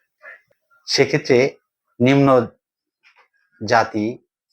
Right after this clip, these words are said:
বা যে জাতিকে বা যে পরিবারকে বা ছে-, যে ছেলে মেয়েকে ওই ধনাঢ্য পরিবারের মানুষেরা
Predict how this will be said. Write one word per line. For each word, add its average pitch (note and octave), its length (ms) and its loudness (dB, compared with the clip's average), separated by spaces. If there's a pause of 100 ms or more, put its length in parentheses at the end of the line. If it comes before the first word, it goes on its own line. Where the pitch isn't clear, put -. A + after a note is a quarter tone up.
(380)
বা G2+ 380 -4 (280)
যে A2+ 160 0
জাতিকে G#2 640 -2 (640)
বা F#2+ 180 0
যে G#2 160 0
পরিবারকে G#2 760 -2
বা G2 180 -2
ছে-, - 340 -8
যে G2+ 180 0
ছেলে G2+ 300 0
মেয়েকে F#2+ 520 -2 (640)
ওই G#2+ 320 2 (180)
ধনাঢ্য A2 400 0
পরিবারের G#2 540 2
মানুষেরা F#2+ 520 -8